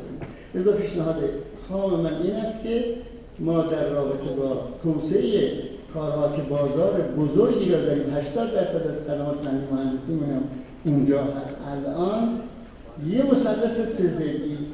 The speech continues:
ایتالیا، ایران، عراق، اسپانیا، ایران، عراق، ترکیه، ایران، عراق و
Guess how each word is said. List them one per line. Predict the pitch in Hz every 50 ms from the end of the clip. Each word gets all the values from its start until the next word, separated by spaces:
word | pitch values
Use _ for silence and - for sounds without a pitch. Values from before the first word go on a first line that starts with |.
| - - - - - - -
ایتالیا، | 185 180 180 185 190 185 185 180 190 202 196
ایران، | 185 - 180 180 180 175 170 190 190 - - 220 226 - - - - - - - - - - -
عراق، | 160 156 156 151 147 131 123 - - - - - - - - - - - - - -
اسپانیا، | 185 175 - - 185 180 175 175 180 185 190
ایران، | 170 165 170 175 175 190 214 214 -
عراق، | - 175 175 165 170 165 156 - 120 - - - -
ترکیه، | - 165 165 165 160 165 190 202 185
ایران، | 180 175 175 170 190 214 220
عراق | 214 - 185 180 170 175 165 156 - - - - - - - - - - - - - - - - 147
و | 160